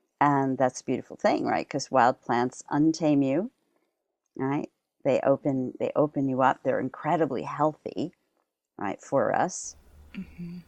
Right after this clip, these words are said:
Speaker 1: I mean, a little bit of wild food can go a long way. A,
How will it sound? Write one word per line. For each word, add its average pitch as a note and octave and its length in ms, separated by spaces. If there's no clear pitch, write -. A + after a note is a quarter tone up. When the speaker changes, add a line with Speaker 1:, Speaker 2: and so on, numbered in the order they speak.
Speaker 1:
I D3+ 40
mean, D#3+ 160
a D#3 60
little F#3 340
bit F3 160
of D3 120
wild D3 320
food D3+ 280
can C3 180
go C3 200
a - 20
long A#2+ 360
way. E2+ 420
A, B2+ 180